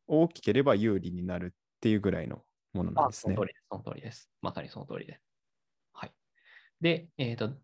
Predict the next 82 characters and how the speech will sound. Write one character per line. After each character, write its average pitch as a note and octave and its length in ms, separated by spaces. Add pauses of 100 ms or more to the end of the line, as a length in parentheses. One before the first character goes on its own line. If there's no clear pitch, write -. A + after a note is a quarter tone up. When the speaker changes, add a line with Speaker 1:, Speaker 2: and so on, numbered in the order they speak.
(100)
Speaker 2:
二 - 220
つ - 140
目 G2+ 260
に G2+ 140
行 - 80
き - 80
ま A#2 120
す。 - 200 (680)
で、 D#3+ 60
こ E3 120
れ E3+ 100
が、 E3 380
え B2+ 80
っ G#2+ 60
と、 A#2+ 280
も A#2 120
う A2 40
さ A2+ 120
っ - 80
き G#2 100
浅 G#2 180
野 G2+ 60
く G2+ 100
ん G2 100
が F#2+ 220 (420)
言 A2+ 100
っ - 20
た G#2+ 100
通 G#2 200
り、 F2+ 260 (240)
え F#2+ 140
ー、 - 20
ス - 120
ト C#3 100
レ C3 140
ー - 20
ジ A2 300
で G2 120
す。 - 280 (1080)
Speaker 1:
は A#2 200
い G2 60
は G#2 180
い F#2 60
は F#2 220
い。 - 100 (1200)
Speaker 2:
え A2 100
っ A2 120
と C3 100
で F2 80
す - 140
ね、 - 320 (680)
ま A#2 80
あ、 - 20
僕 A2 180
は E3+ 80
こ D#3+ 120
れ E3 100
が D#3+ 160
多 D#3 200
分 F#2+ 80
一 F2+ 160
番 A2+ 160
厳 A#2 160
し A#2+ 60
い C3+ 40
ん A2 40
じ F#2+ 60
ゃ F2+ 40
な E2+ 60
い F2 40
か F2 80
と F2 80
思 F2 140
っ - 40
て - 120
る - 80
ん E3 40
で - 60
す - 100
け - 100
ど E2+ 40
も、 F2 260